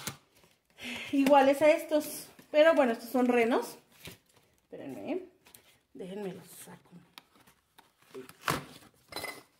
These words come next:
Son igual dulceros. Ay, miren. <laughs>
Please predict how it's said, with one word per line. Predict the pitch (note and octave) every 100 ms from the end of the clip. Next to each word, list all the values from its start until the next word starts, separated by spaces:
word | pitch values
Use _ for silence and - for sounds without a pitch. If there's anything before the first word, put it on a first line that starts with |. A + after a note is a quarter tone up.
| _ - _ _ -
Son | D4 D4+
igual | E4+ C#4+ C#4+
dulceros. | C#4+ C4 C4 B3+ D#4 -
Ay, | B3 B3 - _ _ _ _ _ _ _ _ _ _ _
miren. | C#4 A#3+ G#3 A3+ -
<laughs> | C#4 B3 F4 F4 E4+ E4+